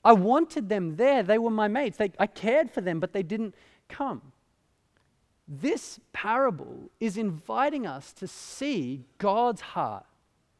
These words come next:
When the people reject God, they are rejecting him. It's not just re-, rejecting the stuff that he gives, we're rejecting the person of God. We are rejecting the God of the universe.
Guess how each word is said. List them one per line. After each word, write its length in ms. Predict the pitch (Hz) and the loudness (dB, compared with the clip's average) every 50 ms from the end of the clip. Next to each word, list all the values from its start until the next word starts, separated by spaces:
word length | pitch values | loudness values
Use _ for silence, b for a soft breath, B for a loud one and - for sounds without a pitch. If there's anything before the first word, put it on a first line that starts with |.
| _ _ _ _ _ _ _ _ _ _ _ _ _ | _ _ _ _ _ _ _ _ _ _ _ _ _
When 180 | _ 190 208 208 | _ 4 4 6
the 80 | 196 180 | 4 2
people 420 | - 208 277 294 294 294 285 262 | 2 2 2 2 2 2 -2 0
reject 640 | 233 240 175 143 151 220 233 220 - - 180 160 127 | 0 -2 -4 -2 0 0 0 0 -2 -8 -10 -10 -2
God, 640 | 123 202 220 240 240 196 113 98 117 151 202 185 165 - _ _ _ _ _ _ _ _ _ _ _ _ _ - | 2 4 6 6 6 4 4 2 -2 -4 -6 -6 -8 -14 _ _ _ _ _ _ _ _ _ _ _ _ _ 6
they 220 | 165 208 214 208 - | 8 8 8 8 6
are 340 | 196 226 262 294 302 294 | 6 6 8 8 8 6
rejecting 680 | 240 202 233 202 160 156 220 233 226 - - 240 220 208 | 4 2 0 -2 -2 0 0 0 0 0 -2 -2 -2 -2
him. 500 | 185 160 190 247 269 214 127 95 139 131 - _ _ _ _ _ _ _ _ _ _ _ _ _ _ _ _ _ _ _ _ _ _ | -2 -2 -2 -2 -2 -2 -4 -6 -10 -16 -20 _ _ _ _ _ _ _ _ _ _ _ _ _ _ _ _ _ _ _ _ _ _
It's 140 | 226 220 - | 0 2 6
not 160 | 294 330 - | 4 4 4
just 200 | - 311 - - | 4 -2 -2 0
re-, 120 | 262 233 175 160 156 165 214 | 0 0 0 -2 -6 -8 -4
rejecting 540 | 254 202 220 180 151 226 262 254 - 247 208 | -2 0 0 2 6 4 4 6 4 0 0
the 60 | 185 | 0
stuff 340 | - - - - 233 208 - | -2 -2 0 2 2 2 2
that 120 | - 196 165 | -2 -4 -4
he 100 | 151 139 139 135 - | -6 -8 -12 -16 -6
gives, 520 | - 233 294 320 269 214 185 170 156 143 202 | -4 -2 0 2 4 4 2 2 0 -6 -6
we're 200 | 190 190 214 220 | 0 2 2 2
rejecting 480 | 220 202 151 220 214 - - 202 196 | 2 0 0 -2 -2 -2 -2 -4 -2
the 100 | 190 196 | -2 -2
person 680 | - - - - - 254 302 302 277 - - 254 196 180 | -4 -6 -12 -8 -2 0 2 2 0 -2 -6 -8 -8 -8
of 200 | 165 160 147 160 | -8 -10 -8 -4
God. 260 | 190 180 170 160 160 | 0 0 0 0 0
We 140 | 190 233 262 | -2 -2 -2
are 120 | 247 240 | 0 0
rejecting 580 | 226 214 160 147 160 233 247 - - - 226 214 | -2 -2 -4 -2 -2 -2 -2 -2 -4 -8 -6 -6
the 60 | 220 | -6
God 340 | 175 147 - 190 185 196 190 | -4 -4 -2 0 0 2 0
of 80 | 208 190 | 0 -2
the 80 | 202 | -4
universe. 920 | 185 190 247 302 294 269 190 165 147 117 107 - _ - - - - - _ | -6 -4 -4 -4 -4 -4 -4 -4 -6 -6 -6 -12 _ -20 -20 -20 -20 -20 _